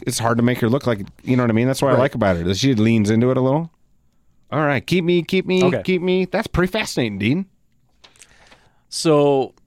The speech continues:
Speaker 2: on an unofficial Twitter account, there's this company that wanted to name the new orbiter and probe mission going to Uranus. <laughs>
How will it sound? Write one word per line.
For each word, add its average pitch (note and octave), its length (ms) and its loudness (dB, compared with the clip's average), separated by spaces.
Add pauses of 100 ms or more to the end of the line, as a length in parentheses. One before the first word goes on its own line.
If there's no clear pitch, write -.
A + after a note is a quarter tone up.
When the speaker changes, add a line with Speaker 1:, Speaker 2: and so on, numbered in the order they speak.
(240)
Speaker 2:
on D3+ 140 0
an D3 80 -2
unofficial E3 480 -2
Twitter A#2 300 -4
account, G#2 520 -8 (300)
there's A#2 240 -4
this A2+ 180 -8
company A2 480 -6
that G#2 300 -6
wanted B2 340 -4
to A2+ 360 -6
name C3 340 -4
the A#2 120 -4
new B2+ 220 -4
orbiter C3+ 680 -2 (680)
and A2+ 320 -6
probe C#3 300 0
mission C3 320 -4
going A#2+ 280 -2
to A#2 220 -6
Uranus. A2 760 -6
<laughs> - 40 -20